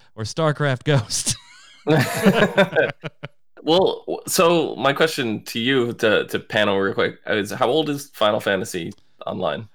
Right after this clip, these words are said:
Speaker 1: Uh, if you
Speaker 2: Like,
Speaker 1: look
Speaker 2: the,
Speaker 1: at A Realm
Speaker 2: the newer
Speaker 1: Reborn,
Speaker 2: one.
Speaker 1: eight years. Uh, if you look at the entire thing, ten years.
Speaker 2: Yeah. Okay. So, like, eight years ago is very different than sixteen years ago. So when a game is,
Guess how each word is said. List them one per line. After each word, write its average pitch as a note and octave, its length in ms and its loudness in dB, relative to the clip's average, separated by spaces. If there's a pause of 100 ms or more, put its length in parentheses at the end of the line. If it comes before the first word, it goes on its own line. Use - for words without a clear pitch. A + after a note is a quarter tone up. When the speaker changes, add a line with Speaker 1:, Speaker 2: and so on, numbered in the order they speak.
Speaker 1:
Uh, C3+ 200 0
if - 60 -8
you C#3+ 100 -4
Speaker 2:
Like, C#3 40 -6
Speaker 1:
look D3+ 140 0
Speaker 2:
the, D3+ 60 4
Speaker 1:
at C#3+ 60 0
A C#3+ 60 2
Realm C#3 300 0
Speaker 2:
the C#3+ 60 -2
newer C#3+ 80 2
Speaker 1:
Reborn, C#3+ 420 2
Speaker 2:
one. C#3+ 100 -6
Speaker 1:
eight B2 240 -6
years. C#3+ 420 -6 (160)
Uh, F#2+ 520 -6
if G2+ 180 -12
you G#2+ 80 -8
look A2 140 -6
at F#2+ 80 -6
the A2 100 -6
entire G2+ 600 -6 (100)
thing, F#2 320 -8
ten E2 200 -12
years. C#2+ 220 -18 (180)
Speaker 2:
Yeah. - 140 -8 (720)
Okay. A2 160 -6 (300)
So, D#3+ 420 4
like, C#3+ 300 2 (100)
eight F3 220 0
years F3+ 280 4
ago F3 240 2
is D3+ 80 0
very C3+ 220 2
different A#2 480 -2
than G#2 260 -4 (220)
sixteen C#3 760 -8 (120)
years C#3+ 320 -6
ago. D#3 400 0 (160)
So A2 520 0 (540)
when B2+ 220 2
a A#2+ 40 2
game C#3 560 0 (120)
is, A2+ 500 -4